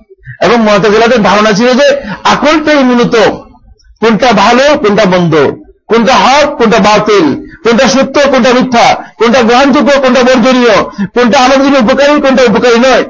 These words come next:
এই বিচার, বিচার করার একমাত্র মানদণ্ড হচ্ছে আকল, শরীয়ত নয় বা হাদিস, কোরআন এবং হাদিস নয়। আকলটা হচ্ছে এই বিচার, এই, এই বিষয়ে মানদণ্ড নি-, নির্ধারণ করা হয়েছে আকলকে।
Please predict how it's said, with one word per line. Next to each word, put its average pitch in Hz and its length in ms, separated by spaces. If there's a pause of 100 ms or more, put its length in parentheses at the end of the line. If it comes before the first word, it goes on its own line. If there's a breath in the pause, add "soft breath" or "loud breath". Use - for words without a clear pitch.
এই 254 720 (240)
বিচার, 226 420
বিচার 214 460
করার 247 360 (220)
একমাত্র 202 580
মানদণ্ড 185 460
হচ্ছে 196 260
আকল, - 440 (1400)
শরীয়ত 220 500
নয় 131 100 (1800)
বা 185 100
হাদিস, 226 640
কোরআন 240 320
এবং 226 100
হাদিস 196 340
নয়। 190 80
আকলটা 240 500
হচ্ছে 240 260
এই 214 140
বিচার, 233 480 (200)
এই, 214 280
এই 226 80
বিষয়ে 226 320
মানদণ্ড 208 420
নি-, 185 500
নির্ধারণ 185 420
করা 170 180
হয়েছে 156 280
আকলকে। 156 680